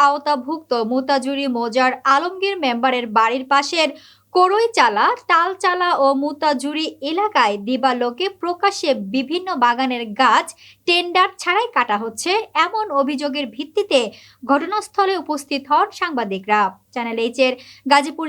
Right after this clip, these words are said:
জেলা প্রতিনিধি মনির হোসেনের তথ্যচিত্রে থাকছে বিস্তারিত। তবে সাংবাদিকদের উপস্থিতি টের পেয়ে গাছ কাটার সঙ্গে জড়িত শ্রমিকরা দ্রুত সরে পড়ে। পরে এ বিষয়ে ফরেস্টারের কাছে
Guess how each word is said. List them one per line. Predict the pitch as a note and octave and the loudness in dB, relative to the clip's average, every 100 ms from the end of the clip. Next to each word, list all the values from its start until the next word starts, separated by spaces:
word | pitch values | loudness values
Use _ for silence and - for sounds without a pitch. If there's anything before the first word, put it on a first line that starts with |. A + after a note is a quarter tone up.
| B3+ | 0
জেলা | B3+ B3+ | 2 2
প্রতিনিধি | - D#4+ F4+ G4 D#4 A4 | -2 -4 -4 -6 -4 -2
মনির | E4+ E4 E4 | -2 -4 -2
হোসেনের | F4+ F4+ F#4 F#4 | -4 -4 -8 -6
তথ্যচিত্রে | F4 F4 F#4 F4+ F#4 | -6 -4 -6 -4 -6
থাকছে | F4+ F4 - G4 | -4 -6 -4 -4
বিস্তারিত। | B3+ C4 G3 G3 G3 F3 - _ _ | -4 -4 -8 -6 -8 -8 -16 _ _
তবে | F#4 F#4+ A4+ E4+ - | 4 6 4 4 4
সাংবাদিকদের | E4 E4+ G4+ G#4 F4+ G#4+ E4+ | 2 0 -2 -2 2 2 2
উপস্থিতি | G#4 G#4 - G#4 G#4+ G#4+ | 0 -2 -2 0 0 0
টের | D#4+ D#4+ E4+ | 4 4 2
পেয়ে | - G4 D#4+ G#3+ G#3 | 0 2 4 4 4
গাছ | B3+ C4+ | 2 2
কাটার | C#4 C#4 C4+ D#4+ | -2 0 0 2
সঙ্গে | D4 D4 D#4+ C4 | 0 2 0 4
জড়িত | C#4+ C#4+ C#4+ | 2 4 0
শ্রমিকরা | C#4+ D4+ F4 F#4 F#4 G#4 C#4 | 4 2 2 2 2 2 -2
দ্রুত | C#4 G#4 A4 C#4+ B3 | 0 0 2 0 2
সরে | A#3+ G3+ F#3+ | 0 0 2
পড়ে। | G3 F#3+ E3 - _ - | 0 0 -4 -14 _ 0
পরে | A#3 A3 G#4 C5 - _ D4+ | 2 4 2 0 -12 _ 0
এ | F#4 | 2
বিষয়ে | E4+ F#4+ A4+ C#4+ D#4+ | 0 0 4 4 4
ফরেস্টারের | D#4+ C#4+ D4 - D#4 D4 D4 | 2 4 2 2 2 2 2
কাছে | C#4 D4 | 2 2